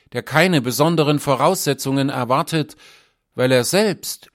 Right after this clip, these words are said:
die Voraussetzungen für unser Kommen und für unser Bleiben geschaffen hat.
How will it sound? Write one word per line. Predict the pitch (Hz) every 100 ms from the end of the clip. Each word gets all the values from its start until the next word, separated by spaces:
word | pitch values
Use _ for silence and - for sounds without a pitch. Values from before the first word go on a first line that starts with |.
| _
die | 120
Voraussetzungen | 113 110 117 180 - 180 180 165 160 151
für | 143 139
unser | 135 131 110
Kommen | - 127 165 202 185 _ _ _ _
und | 156 151 - -
für | - 135
unser | 135 127 117
Bleiben | - 110 104 110 107 101
geschaffen | 110 - 175 170 - 104
hat. | - _ _